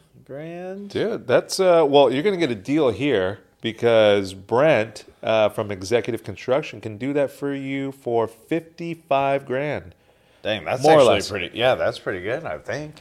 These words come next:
Speaker 2: Fifty-five.
Speaker 1: Yeah.
Speaker 2: So, uh, all right, so to remove a non-load bearing wall does not require engineering. Save yourself some money
Speaker 1: Okay.
Speaker 2: there.
Speaker 1: I thought, okay.
Speaker 2: Uh, so that's a great way to save some money on a budget and open up the space.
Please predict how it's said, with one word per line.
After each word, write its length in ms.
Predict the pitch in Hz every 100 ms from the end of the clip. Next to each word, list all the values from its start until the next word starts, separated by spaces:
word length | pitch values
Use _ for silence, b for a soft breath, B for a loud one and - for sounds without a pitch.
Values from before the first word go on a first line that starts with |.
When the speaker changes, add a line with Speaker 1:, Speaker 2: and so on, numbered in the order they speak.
| -
Speaker 2:
Fifty-five. 840 | - 160 190 165 180 226 156 98 - -
Speaker 1:
Yeah. 200 | 131 117 - -
Speaker 2:
So, 600 | - 170 160 156 151 - -
uh, 580 | 139 131 127 120 117 - _ _ _ _ -
all 60 | 127
right, 260 | 120 107 -
so 560 | - 190 160 98 98 - _ _
to 140 | - 135
remove 360 | 131 151 214
a 80 | 175
non-load 720 | 113 120 139 151 123 123 123
bearing 340 | 117 117 110 92
wall 320 | 98 107 135
does 220 | 101 90
not 180 | 113 123
require 380 | 113 - 117 113
engineering. 760 | 113 113 110 117 185 107 87 85 _ _ _ _ -
Save 200 | - 117
yourself 280 | 113 123 117
some 140 | 120
money 160 | - 95
Speaker 1:
Okay. 100 | 92
Speaker 2:
there. 280 | 160 104 95 _
Speaker 1:
I 40 | -
thought, 240 | - 101
okay. 280 | - 92 90 110
Speaker 2:
Uh, 140 | 123
so 100 | 117
that's 140 | 147 151
a 40 |
great 360 | 117 131 131 -
way 200 | 117 120
to 80 |
save 320 | 107 - 120 -
some 200 | 117 110
money 240 | 110 120
on 120 | 104
a 40 | 90
budget 500 | 90 98 98 139 127
and 180 | 107 -
open 260 | 107 - 110
up 180 | 110
the 60 | 104
space. 640 | - - 143 101 - -